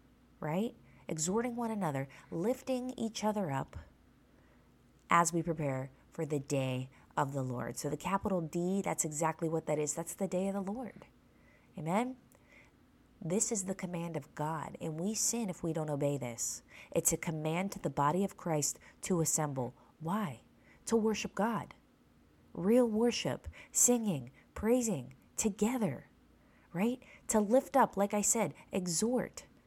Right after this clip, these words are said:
That's to lift up one another. To be lifted up, we must cut off what is wrong. And to know what is wrong in us, we must know the Word. Why? Because the Word instructs us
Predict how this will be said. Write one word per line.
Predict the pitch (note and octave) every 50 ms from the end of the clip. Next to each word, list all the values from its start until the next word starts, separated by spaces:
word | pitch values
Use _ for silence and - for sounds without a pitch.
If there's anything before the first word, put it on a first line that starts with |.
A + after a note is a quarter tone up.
| - -
That's | - G#3+ - -
to | - - A3
lift | A3 G#3+ A3+ C4 C4 C4 - -
up | C4 C4 B3+ - -
one | A3+ A3 A3
another. | A3 G3+ G3 F3 D#3+ D3 C3+ C3+ - - - - -
To | - G#3+
be | A#3+ A#3
lifted | A#3 C4 C#4 C4+ - C4 B3
up, | B3+ B3 - -
we | F#3+ F#3+ F#3+
must | F3+ F3 F3 F#3+ G#3+ A#3 A#3 - -
cut | - - G3+ F3+ -
off | - E3+ G3 G3 D3+ C3+ - -
what | F3+ E3 D#3
is | D3+ D3 D#3+
wrong. | D#3+ F3 G#3 A#3 A3+ E3 C#3 D#3 D#3+ - - - - - -
And | - G3 -
to | - G3+
know | G#3 A#3 B3
what | B3 A#3 A3
is | F3 -
wrong | E3+ F#3 G3 G#3 A3+ A3 G3
in | - - E3+ D3+ D3+
us, | - G3+ A#3 B3+ G#3 E3 - - - - - - - -
we | F#3 G#3 B3+ C4
must | A#3 A3+ G#3+ G#3+ - -
know | F#3 F#3+ G3+ G3+
the | F3+ F#3
Word. | E3+ D#3+ F#3+ A#3 B3 - - - - - - - _ _ - _ - - - - _ _ _ _ _ _ _ - - -
Why? | F#3 F3+ A3 B3+ A#3 C#3+ C3 - - - - -
Because | - A3+ G#3+ - A3+ A3+ G3 G3
the | G3 F#3+
Word | F3+ F#3+ G3 G#3+ A#3
instructs | A#3 G#3 F3+ - - - - F#3+ G3 G3 - - -
us | F3+ D#3 C#3 - - -